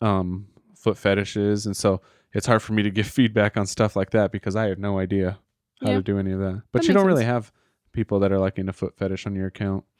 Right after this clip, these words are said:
Speaker 2: No, not a lot of people come out with their kink, um, their kinks. I always say that I'm kink friendly. I'm always open to it and learning new things. I've actually, somebody was actually recently telling me about endurance sex, and it's, like,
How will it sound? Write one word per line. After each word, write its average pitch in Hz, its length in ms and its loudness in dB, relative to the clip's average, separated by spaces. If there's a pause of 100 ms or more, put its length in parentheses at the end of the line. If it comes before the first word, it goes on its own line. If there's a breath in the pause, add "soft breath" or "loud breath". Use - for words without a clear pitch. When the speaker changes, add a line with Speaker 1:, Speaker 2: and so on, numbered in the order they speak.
(320 soft breath)
Speaker 2:
No, 277 180 2
not 320 160 0
a 427 60 0
lot 440 100 2
of 302 60 -2
people 285 180 -2
come 262 160 0
out 240 140 4
with 240 140 2
their 220 160 4
kink, 214 440 0
um, 185 560 0 (160)
their 202 180 0
kinks. 185 520 0
I 220 100 0
always 320 280 6
say 269 120 6
that 240 120 4
I'm 208 180 6
kink 226 220 6
friendly. 202 380 4
I'm 185 140 4
always 190 220 6
open 180 280 6
to 196 160 6
it 190 140 6
and 170 120 2
learning 175 260 4
new 180 140 4
things. 185 340 0 (380 soft breath)
I've 226 160 4 (140)
actually, 320 440 2 (280)
somebody 320 300 2
was 311 140 2
actually 285 240 0
recently 247 300 2
telling 226 180 6
me 220 40 8
about 202 180 6
endurance 175 460 4
sex, - 500 -4
and 170 240 -2
it's, 165 200 -4
like, 175 140 -2